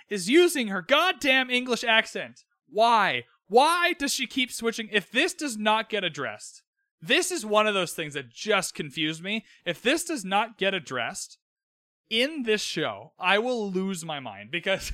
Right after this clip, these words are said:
<laughs> she is gone. This is twice now where she's using a pretty heavy English accent. I'm still not even sure. Is she French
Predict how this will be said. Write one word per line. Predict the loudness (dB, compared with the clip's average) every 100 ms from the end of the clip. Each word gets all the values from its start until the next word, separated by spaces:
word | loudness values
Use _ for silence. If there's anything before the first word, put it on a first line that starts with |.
| -12
<laughs> | -20 -14
she | -6 -2
is | -2 0
gone. | 2 4 2
This | -2 -6
is | -8
twice | -10 -2 0 0 -2
now | -2 0
where | -2
she's | -4 -8 -4
using | -4 -2 -4 -6 -14 _
a | -8
pretty | -4 -4 -4 -6 -10 _
heavy | 0 0 0 -2 -2
English | -2 -4 -2
accent. | 2 2 0 -6 -8 -20 _
I'm | 2 2
still | 2 0
not | 4 2
even | 0 -6
sure. | -2 -2
Is | 2 0
she | 0 -6
French | -4 0 0 0 -8 -10